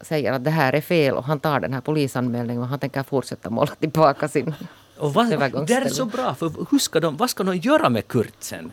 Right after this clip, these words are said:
Speaker 2: Inte kan
Speaker 1: Men
Speaker 2: de ju sätta honom i finkan heller.
Speaker 1: Nej, kan, det här kan man nog inte hamna i fängelse, men säkert får, kommer han att få något böter eller någonting. Eller inte vet jag, kommer polisen liksom att
Speaker 2: Vet du vad jag tror? Sen kom, han kommer att få en liten folk,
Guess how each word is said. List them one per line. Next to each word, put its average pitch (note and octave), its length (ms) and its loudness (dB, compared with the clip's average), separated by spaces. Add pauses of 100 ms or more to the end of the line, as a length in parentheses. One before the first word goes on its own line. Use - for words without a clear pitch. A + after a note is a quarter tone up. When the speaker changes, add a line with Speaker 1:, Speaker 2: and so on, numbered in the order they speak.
Speaker 2:
Inte G3+ 160 -2
kan G#3+ 100 6
Speaker 1:
Men A3 80 6
Speaker 2:
de A#3+ 40 6
ju A#3+ 60 4
sätta C4+ 180 0
honom D#3 160 2
i C#3+ 60 0
finkan - 560 -2
heller. F#3+ 120 -6
Speaker 1:
Nej, F3 100 0
kan, E3+ 300 0
det E3+ 60 -2
här G3+ 100 0
kan G#3 140 2
man D3+ 120 4
nog C3 100 4
inte C3+ 120 0
hamna C3 180 2
i C3 40 -4
fängelse, C3 360 0
men D3+ 100 -8
säkert D#3+ 260 0
får, A#2 160 -2
kommer C#3+ 200 -4
han D#3 80 -2
att D#3 80 -10
få E3+ 120 -2
något D#3+ 140 -2
böter D#3+ 460 0
eller D#2 180 -4
någonting. - 360 -8
Eller - 120 0
inte E3+ 140 0
vet C3+ 80 0
jag, C#3 80 -4
kommer D3 160 -2
polisen C#3 420 -2
liksom - 260 -10
att - 220 -12
Speaker 2:
Vet F#3+ 280 2
du - 40 -6
vad A#2+ 100 6
jag G#2 80 2
tror? G2 280 -2 (160)
Sen - 180 0
kom, F#3+ 140 0
han D#3 120 2
kommer E3 140 2
att D3 60 0
få F3+ 80 0
en E3 60 2
liten D#3+ 220 2
folk, C#3+ 260 4